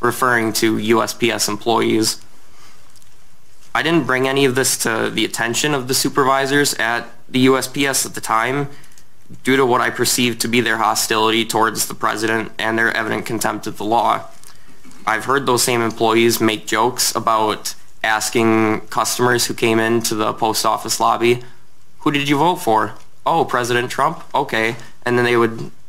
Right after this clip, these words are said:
reference throwing the ballots directly into the trash. I'm not a Trump supporter.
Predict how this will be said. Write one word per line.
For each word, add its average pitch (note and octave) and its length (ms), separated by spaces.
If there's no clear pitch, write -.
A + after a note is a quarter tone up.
reference A#2 500
throwing A#2 320
the A2 60
ballots A2 500
directly A2 400
into A2 160
the G2+ 80
trash. - 540
I'm C#3+ 140
not E3+ 160
a A#2+ 40
Trump A2 280
supporter. A2 560